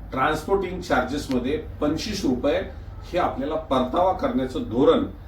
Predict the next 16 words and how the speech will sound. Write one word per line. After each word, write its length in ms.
हे 60
केडी 260
चौधरी 360
उद्योग 280
समूहाने 480
ठेवलेलं 440
आहे. 260
ते 380
एकतीस 480
डिसेंबरपर्यंत, 880
की 80
जो 360
कोणीही 500
माल 220
घेऊन 320
येईल, 320